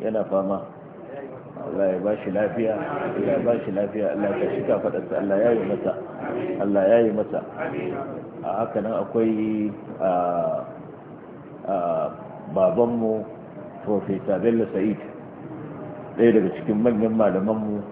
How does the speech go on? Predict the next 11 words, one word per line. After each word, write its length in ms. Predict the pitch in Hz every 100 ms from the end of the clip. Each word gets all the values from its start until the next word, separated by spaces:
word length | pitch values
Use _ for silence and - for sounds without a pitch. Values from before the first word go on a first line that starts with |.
| - - - -
kuma 380 | 95 98 104 104
wanda 200 | 98 92
da 120 | 82 90
shi 80 | 117
muka 220 | 117 113
yi 60 | 98 95
aikin 240 | 101 98 82
fayyataccen 580 | 92 87 104 - 117
bayani. 360 | 101 95 104 98 - - - - - - - - - - - - -
Shi 100 | 98
ma 420 | 101 101 101